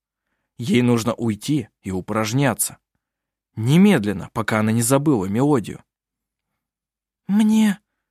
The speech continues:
нужно выйти, чтобы заняться курами». «Хорошо,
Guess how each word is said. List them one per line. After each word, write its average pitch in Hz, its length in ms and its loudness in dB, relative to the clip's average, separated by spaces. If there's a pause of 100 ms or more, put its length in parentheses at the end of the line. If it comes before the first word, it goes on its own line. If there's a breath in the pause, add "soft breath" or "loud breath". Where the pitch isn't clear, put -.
(540)
нужно 220 400 0
выйти, 233 300 0
чтобы 160 320 -4
заняться 202 460 0
курами». 165 540 -4 (1160)
«Хорошо, 113 680 -2